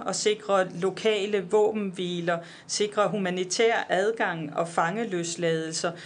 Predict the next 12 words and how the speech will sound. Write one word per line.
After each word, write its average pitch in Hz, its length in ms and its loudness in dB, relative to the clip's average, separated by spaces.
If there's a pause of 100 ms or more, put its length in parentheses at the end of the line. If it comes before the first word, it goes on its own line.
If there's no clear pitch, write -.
(160)
Kvinderne 214 480 0
sørger 185 360 2
for 196 160 -2
uddannelse, 175 1300 0
sundhedsydelser 180 1120 0
og 160 100 0
psykosocial 165 800 -4
støtte. 143 400 -6 (1900)
Så 226 240 2
for - 200 2
os 277 440 2 (1040)
er 208 80 6